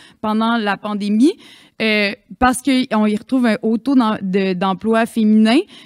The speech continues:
mais aussi, euh, parce que valoriser ces secteurs-là risque de permettre de diversifier la population qui occupe ce type d'emploi-là,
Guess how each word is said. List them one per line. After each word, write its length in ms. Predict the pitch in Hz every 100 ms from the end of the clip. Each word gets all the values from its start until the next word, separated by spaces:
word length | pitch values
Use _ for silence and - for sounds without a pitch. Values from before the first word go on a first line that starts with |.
| -
mais 260 | 233 277 -
aussi, 480 | 254 214 - 320 381 - _ _ -
euh, 200 | 208 202
parce 260 | 214 226
que 80 | -
valoriser 720 | 208 240 233 226 226 202 311
ces 160 | 320 240
secteurs-là 600 | - 214 - 202 208 233
risque 360 | 277 226 277 202
de 140 | 220
permettre 420 | 196 202 202 247
de 100 | 214
diversifier 1000 | 196 180 208 190 190 - 220 - - 277
la 140 | 240 190
population 580 | 202 180 202 185 240 233
qui 200 | - -
occupe 380 | 202 - 262 -
ce 100 | 208
type 300 | 175 220 202
d'emploi-là, 640 | 180 175 190 175 185 240